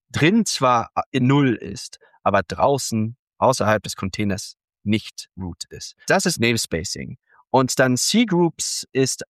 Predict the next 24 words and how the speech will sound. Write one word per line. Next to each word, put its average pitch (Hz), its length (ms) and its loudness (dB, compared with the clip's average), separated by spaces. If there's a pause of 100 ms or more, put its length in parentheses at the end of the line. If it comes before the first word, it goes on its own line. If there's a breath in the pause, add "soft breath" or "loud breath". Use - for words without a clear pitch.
ein 123 120 0
bisschen 226 400 2
wie 165 100 0
Namespaces, 165 680 0
nur 131 140 2
da 190 260 4
geht 190 240 -2
es 160 100 -2
darum, 143 380 2
die 127 140 2
Ressourcen 139 680 2
der 127 120 2
Maschine 117 460 -2
zu - 120 -14
teilen. 85 340 -4 (280 soft breath)
Wie 156 220 2
viel 151 460 0 (260)
Arbeitsspeicher, 92 1000 0
wie 120 160 -2
viel, 110 580 4 (340 loud breath)
äh, 104 180 2
C - 220 0
P 110 300 2
U, 92 300 0